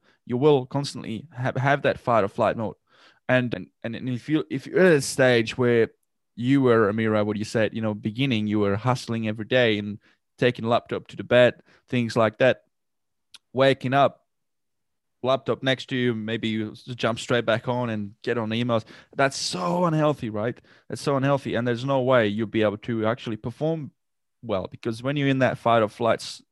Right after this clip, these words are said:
mode, your cortisol lem-, levels constantly up. Your body's trying to, you know, trying to fight this, this,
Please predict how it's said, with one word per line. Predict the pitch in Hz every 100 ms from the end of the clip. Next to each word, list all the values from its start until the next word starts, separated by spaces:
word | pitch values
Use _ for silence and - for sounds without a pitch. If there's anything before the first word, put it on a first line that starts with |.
| 117
mode, | 117 139 120 107 - _ - - _ _ -
your | -
cortisol | 160 180 143 151 139 127
lem-, | 131 131 -
levels | 117 127 131 117 107 - -
constantly | 135 123 117 90
up. | 120 95 _ -
Your | -
body's | 123 127 104 -
trying | - 120 117
to, | 110 - _
you | - 113
know, | 107 - -
trying | 131 120 117 107 -
to | -
fight | - 120 123 113
this, | 113 107 - - _ -
this, | 117 107 -